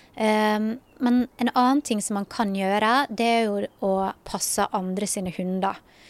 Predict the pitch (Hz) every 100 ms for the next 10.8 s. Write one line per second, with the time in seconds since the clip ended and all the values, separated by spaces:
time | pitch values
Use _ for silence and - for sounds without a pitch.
0 | - - - - 208 202 202 202 196 202
1 | 208 214 - _ _ 269 240 277 226 190
2 | 226 - - 220 208 214 220 - 185 185
3 | 208 - 190 196 - 220 196 - 208 196
4 | 202 - 190 196 - _ 214 214 196 -
5 | 202 185 190 - 226 202 196 196 - 208
6 | 196 - 185 220 302 - _ - - -
7 | - - _ _ 233 226 220 240 269 240
8 | 262 226 - 240 - 185 180 185 - 196
9 | 170 202 190 - 185 185 190 208 214 -
10 | - _ 214 214 285 - - -